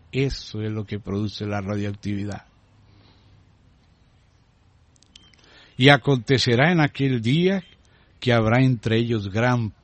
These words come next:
pánico enviado por Yahvé. Ah, si son pánicos de demonios, vamos al Señor y Él nos da paz. Pero si es el propio Señor que envía pánico,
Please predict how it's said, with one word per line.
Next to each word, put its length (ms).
pánico 720
enviado 640
por 300
Yahvé. 460
Ah, 400
si 380
son 340
pánicos 500
de 140
demonios, 720
vamos 420
al 140
Señor 540
y 80
Él 100
nos 160
da 120
paz. 600
Pero 260
si 140
es 120
el 160
propio 440
Señor 360
que 120
envía 360
pánico, 540